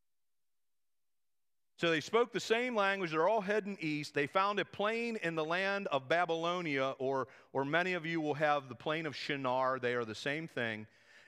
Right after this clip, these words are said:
and settled there. They began saying to each other, "Let's make bricks and harden them with fire." In this region, bricks were used in, in, uh,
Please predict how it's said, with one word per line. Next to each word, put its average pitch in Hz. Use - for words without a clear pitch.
and 135
settled 165
there. 95
They 139
began 185
saying 226
to 202
each 202
other, 170
"Let's 185
make 208
bricks 202
and 151
harden 240
them 240
with 233
fire." 151
In 165
this 202
region, 185
bricks 185
were 190
used 180
in, 139
in, 143
uh, 131